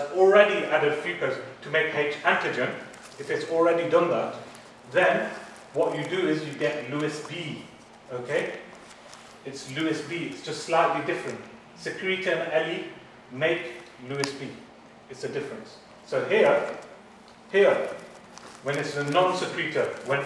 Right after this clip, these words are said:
all of it is made, this is converted to Lewis A, okay? If you already add a fucosyl here,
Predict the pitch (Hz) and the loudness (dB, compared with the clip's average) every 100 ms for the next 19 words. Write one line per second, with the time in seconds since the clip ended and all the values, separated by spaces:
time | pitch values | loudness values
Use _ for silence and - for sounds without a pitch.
0 | 180 208 208 185 - - - - 202 143 | 10 12 12 12 8 2 -2 -4 -4 2
1 | 170 175 - - - - - - - 180 | 4 4 0 -8 -14 -16 -16 -16 -2 0
2 | 185 175 - 151 160 170 202 - - - | 0 -4 -4 0 4 4 2 0 -6 -10
3 | - 131 147 139 135 - - - - - | -14 -8 -4 2 2 0 -6 -14 -18 -20
4 | - - - - - - - - - - | -20 -20 -14 -2 0 0 -4 -12 -18 -20
5 | - - 220 220 220 226 - - - 143 | -20 -8 -2 0 -2 -10 -16 -20 -12 -2
6 | 175 170 170 190 190 170 170 165 - 180 | 0 2 4 6 4 2 2 0 -2 -6
7 | - - 175 156 - 220 233 - - | -8 0 4 4 4 6 8 8 4